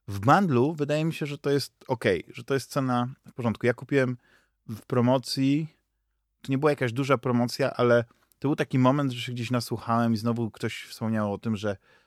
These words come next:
przeszedł raz grę i w sumie, em, nie zastanawiał się nad tym,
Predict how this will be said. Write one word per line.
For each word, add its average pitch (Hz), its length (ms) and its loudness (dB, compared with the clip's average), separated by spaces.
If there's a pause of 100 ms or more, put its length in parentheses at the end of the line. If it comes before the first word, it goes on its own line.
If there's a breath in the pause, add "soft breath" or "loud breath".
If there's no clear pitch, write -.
(160 soft breath)
przeszedł 120 360 -4
raz 113 180 2
grę 113 380 4 (680)
i 110 520 2 (240)
w - 60 -16
sumie, 113 460 0 (100)
em, 101 500 0
nie 131 120 6
zastanawiał 127 420 0
się 123 160 -4
nad 113 140 -2
tym, 113 220 -2